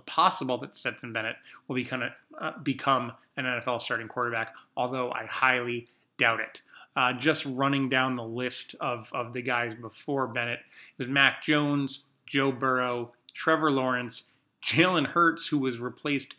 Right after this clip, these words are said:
mid-game by Tua Tagovailoa, both starting quarterbacks in the N F L, and Deshaun Watson. But, uh, clearly the key for making up for just average quarterback play is having an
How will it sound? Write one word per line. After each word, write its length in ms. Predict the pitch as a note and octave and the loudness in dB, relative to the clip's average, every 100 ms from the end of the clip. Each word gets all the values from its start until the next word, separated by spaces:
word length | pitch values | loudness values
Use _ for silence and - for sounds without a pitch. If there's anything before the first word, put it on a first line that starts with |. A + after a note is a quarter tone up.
| _ _ | _ _
mid-game 840 | B2+ D3 D#3+ B2 D3+ D3+ B2 B2+ C3+ | 0 4 4 4 4 4 2 -2 -2
by 160 | A#2 | -2
Tua 280 | A#2 C#3+ C3+ | 0 0 0
Tagovailoa, 840 | B2+ C3 A#2+ A#2 A2+ B2 B2 A2+ - - _ - | 2 0 2 2 2 2 0 -2 -6 -14 _ 4
both 380 | D#3+ D3 - - | 6 6 2 -12
starting 460 | - - A#2 A2 | -6 2 2 0
quarterbacks 460 | A2 A2+ A2 A2 - | -6 -8 -4 -6 -8
in 40 | |
the 40 | A#2 | -12
N 60 | |
F 120 | A2 B2 | -8 -2
L, 260 | A#2+ A#2+ - - - - | -2 -2 -10 -20 -16 0
and 180 | D3+ C#3+ | 0 2
Deshaun 440 | C3 - C3+ A#2+ | -2 0 2 2
Watson. 340 | A2+ G#2 - - - _ _ _ _ _ - - | -2 -4 -6 -14 -20 _ _ _ _ _ -16 -4
But, 280 | - B2+ - C#3+ | 0 -2 0 4
uh, 240 | C3 B2+ - - _ _ _ | 4 4 0 -14 _ _ _
clearly 340 | - F3 F3+ | 2 6 6
the 160 | C3 B2 | 4 0
key 580 | - - G#3 D3 B2 - - | -6 -2 0 0 -2 -8 -6
for 120 | D3+ | 0
making 340 | C#3 C3 C#3 | 0 0 0
up 180 | C#3 C#3 | 0 -2
for 160 | - B2+ | -4 -4
just 320 | A2+ C3 - - | -2 -4 -2 4
average 500 | B2 A#2+ A#2+ A#2 - | 4 4 -2 -6 -6
quarterback 500 | C#3 B2+ A#2+ A2+ - | -4 -2 -2 -4 -4
play 360 | C3 A#2 A#2 _ _ _ | -4 -4 -10 _ _ _
is 120 | D3 - | -8 -2
having 320 | C#3 C3+ | 0 0
an 80 | C3 | -6